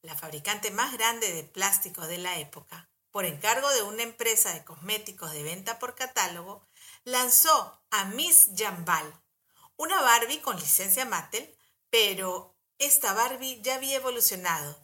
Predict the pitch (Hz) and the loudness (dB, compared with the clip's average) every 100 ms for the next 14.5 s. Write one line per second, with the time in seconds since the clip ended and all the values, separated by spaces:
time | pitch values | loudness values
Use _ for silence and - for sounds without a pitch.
0 | - 190 226 302 - - 302 349 262 226 | -10 -6 -2 -2 -2 0 0 0 -2 -4
1 | 185 - - 175 143 135 - - 170 156 | -2 0 0 -2 -8 -12 -12 -8 -10 -10
2 | 151 147 - - 151 151 220 240 - 170 | -6 -2 2 2 0 -6 -4 2 2 2
3 | 160 190 - - - _ 202 185 214 190 | -2 -6 -16 -20 -20 _ -4 0 0 0
4 | 165 165 214 240 214 208 202 226 240 208 | -4 -6 -8 -8 -6 -6 -6 -4 -2 2
5 | - 240 233 240 214 180 147 139 - 165 | 0 0 -4 -4 -8 -8 -10 -14 -18 -20
6 | _ - 262 330 - 220 196 208 170 - | _ -2 0 2 0 0 0 0 0 -8
7 | 151 151 156 165 160 170 - 185 165 151 | -12 -10 -10 -10 -8 -4 -2 -2 -2 -2
8 | - 170 - - - _ 330 339 415 - | -4 -6 -18 -20 -20 _ -12 -6 -6 -4
9 | 202 214 220 226 262 240 - 247 214 196 | -4 -2 -2 -4 -8 0 2 4 0 -2
10 | 170 - 165 147 - 143 - _ _ _ | -6 -4 -4 -4 -12 -20 -20 _ _ _
11 | _ _ _ _ _ _ _ _ _ - | _ _ _ _ _ _ _ _ _ 0
12 | 254 254 - 240 202 165 156 175 190 202 | 4 4 2 -4 -4 -4 -4 -2 -2 -2
13 | 233 233 180 151 - 160 170 165 165 - | -6 -6 -4 0 0 0 -2 -2 2 0
14 | 143 131 - - - | 0 -10 -12 -12 -12